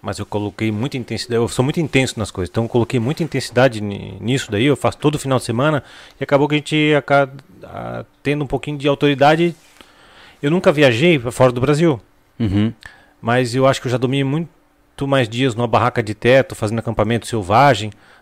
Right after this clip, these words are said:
Speaker 1: do, do que muitos ov-, overlanders que já viajaram o
Speaker 2: Sim.
Speaker 1: Ushuaia,
Speaker 2: Você tem
Speaker 1: outros
Speaker 2: muitas
Speaker 1: países.
Speaker 2: horas de voo, né?
Speaker 1: É.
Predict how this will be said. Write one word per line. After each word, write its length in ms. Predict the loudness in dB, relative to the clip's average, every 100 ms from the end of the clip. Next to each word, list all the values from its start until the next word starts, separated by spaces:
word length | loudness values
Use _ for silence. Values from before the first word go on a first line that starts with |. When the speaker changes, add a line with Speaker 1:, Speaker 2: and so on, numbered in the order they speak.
| _
Speaker 1:
do, 120 | -14 -14 _ _
do 160 | -10 -8
que 600 | -6 -4 -2 0 0 -2
muitos 680 | -2 -4 -4 -2 -2 -6 -6
ov-, 280 | -6 -6 -10 -10
overlanders 640 | -6 -2 -2 0 -2 -4
que 140 | -4
já 160 | 0 0
viajaram 580 | 0 0 0 2 2 0 -6 -8 -8 -10 -12 -16 _ _ _ _ _ _ -12
o 80 |
Speaker 2:
Sim. 140 | -4 2
Speaker 1:
Ushuaia, 320 | 4 4 4
Speaker 2:
Você 40 | 4
tem 60 |
Speaker 1:
outros 140 | 6 6
Speaker 2:
muitas 200 | 6 6
Speaker 1:
países. 120 | 6
Speaker 2:
horas 300 | 6 8 6
de 80 | 4
voo, 400 | 2 4 4 2
né? 220 | -2 -2 -4 -8
Speaker 1:
É. 160 | -8